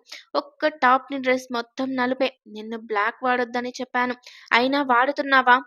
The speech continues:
అడిగాడు హేమంత్ ఆశ్చర్యపోతూ. "వాడితే ఏమవుతుంది? నాకు చిన్నప్పటి నుండి మా మమ్మీ ఏ డ్రెస్ తీసుకున్నా బ్లాక్ డిజైన్ ఉంటేనే తీసుకునేది. నేనేమన్నా నలుపా? డ్రెస్సేగా. అదేదో పెద్ద నేరమైనట్లు మీరు చెప్పిన ప్రతిదీ నేను వినాలి.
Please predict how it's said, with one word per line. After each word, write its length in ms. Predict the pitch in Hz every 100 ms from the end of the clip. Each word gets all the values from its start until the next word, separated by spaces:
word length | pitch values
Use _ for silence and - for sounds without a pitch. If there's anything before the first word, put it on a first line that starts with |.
| _ -
అడిగాడు 400 | 233 240 240 240
హేమంత్ 460 | 240 240 240 240 - - - - -
ఆశ్చర్యపోతూ. 720 | 208 233 - 254 254 254 247 - -
"వాడితే 380 | 302 214 277 302 285
ఏమవుతుంది? 560 | 277 294 294 285 285 294 _ 247
నాకు 240 | 247 262
చిన్నప్పటి 500 | 262 247 277 277 277
నుండి 220 | 269 269
మా 140 | 269 262
మమ్మీ 360 | 254 240 262 277 _ - -
ఏ 100 | 254 277
డ్రెస్ 260 | 294 294
తీసుకున్నా 460 | 294 294 - 262 262 247
బ్లాక్ 340 | 233 240 247
డిజైన్ 320 | 277 269 262
ఉంటేనే 380 | 247 247 269 277
తీసుకునేది. 580 | 277 269 - 269 269 262 -
నేనేమన్నా 580 | 208 214 226 226 233 240 233
నలుపా? 380 | 214 254 254 277 - _ _
డ్రెస్సేగా. 560 | 226 240 240 311 285 285 294 - -
అదేదో 320 | 320 330 320
పెద్ద 240 | 320 277 269 254
నేరమైనట్లు 720 | 220 262 294 285 285 285 277
మీరు 220 | 277 285
చెప్పిన 320 | - 247 254 262
ప్రతిదీ 420 | 247 240 269 277
నేను 200 | 294 285
వినాలి. 380 | 269 269 269 262